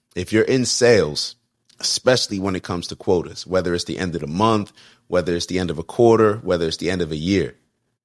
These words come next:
that last day, if you have not reached your quota, treat, let me be correct, that last day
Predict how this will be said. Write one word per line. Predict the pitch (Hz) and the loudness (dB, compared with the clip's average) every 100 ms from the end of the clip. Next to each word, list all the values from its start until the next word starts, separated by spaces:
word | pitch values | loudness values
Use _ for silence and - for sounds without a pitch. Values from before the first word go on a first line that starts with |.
| _ _ _ - | _ _ _ -4
that | 104 123 98 | -2 0 0
last | 107 113 117 85 78 | 0 2 0 -4 2
day, | 98 117 160 - _ _ _ _ _ _ _ _ _ - | 4 4 2 -8 _ _ _ _ _ _ _ _ _ -6
if | 95 82 | -4 2
you | 123 | 2
have | 110 113 123 113 | 2 2 2 2
not | 120 101 | 2 2
reached | 101 120 135 - - - _ _ | 0 0 0 -4 -8 -16 _ _
your | 117 120 | 0 0
quota, | - 135 143 147 | 6 6 6 0
treat, | - 156 - _ _ _ - | 0 0 0 _ _ _ -6
let | 113 | -2
me | 120 | 0
be | 113 | -2
correct, | - 104 - _ _ _ | 0 0 0 _ _ _
that | 110 101 | 0 2
last | 95 107 117 117 92 85 | 2 2 2 -2 -4 2
day | 120 104 87 82 | 4 4 2 -6